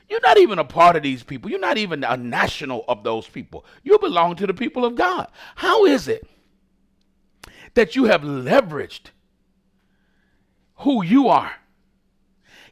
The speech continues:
gained influence in such a way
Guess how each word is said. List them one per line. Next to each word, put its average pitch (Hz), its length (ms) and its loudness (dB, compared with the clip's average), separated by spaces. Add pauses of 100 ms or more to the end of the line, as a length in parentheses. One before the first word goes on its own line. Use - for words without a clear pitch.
(120)
gained 277 400 0
influence 202 880 -6 (480)
in 254 160 2
such - 320 0
a 220 80 -2
way 202 400 -2